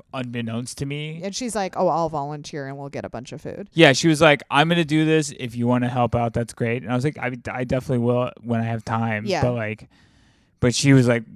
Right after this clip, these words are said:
Speaker 1: you know, what, she just decided to do it on her own. But it's like, yeah, like, yeah, there, I mean, there is a difference between, like, getting stuff straight from the garden and getting it in the store.
Speaker 2: Oh, yeah.
Speaker 1: Uh,
Speaker 2: Even if it's really,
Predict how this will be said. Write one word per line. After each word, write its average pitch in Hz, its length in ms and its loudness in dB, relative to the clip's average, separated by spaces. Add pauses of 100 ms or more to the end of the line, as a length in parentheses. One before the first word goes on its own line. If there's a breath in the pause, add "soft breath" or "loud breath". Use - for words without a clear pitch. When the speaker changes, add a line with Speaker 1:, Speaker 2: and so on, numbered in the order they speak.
(100)
Speaker 1:
you 131 120 -4
know, 95 80 -8
what, 104 300 -8 (240)
she 127 220 -2
just 110 240 -4
decided 107 360 -4
to 107 80 -6
do 104 140 -8
it 92 60 -12
on 95 220 -12
her 104 80 -10
own. 98 240 -12 (120)
But 123 120 2
it's 120 160 0
like, 117 340 0 (440)
yeah, 135 200 2
like, 117 280 -6 (1700)
yeah, 160 340 -6
there, 180 220 2
I 123 280 -8
mean, 196 320 -2
there 202 160 4
is 220 160 4
a 208 60 2
difference 143 440 -4
between, 127 280 -4
like, 120 220 -2
getting 123 220 -4
stuff 117 240 -4
straight 120 240 0
from 120 100 -6
the 120 80 -2
garden 120 320 0
and 120 120 -4
getting 120 220 -4
it 117 100 -4
in 117 120 -6
the 117 80 -8
store. 113 500 0
Speaker 2:
Oh, 254 80 -4
yeah. 185 420 -6
Speaker 1:
Uh, 123 480 6
Speaker 2:
Even 427 140 2
if 494 80 -10
it's 440 160 -4
really, 226 720 -2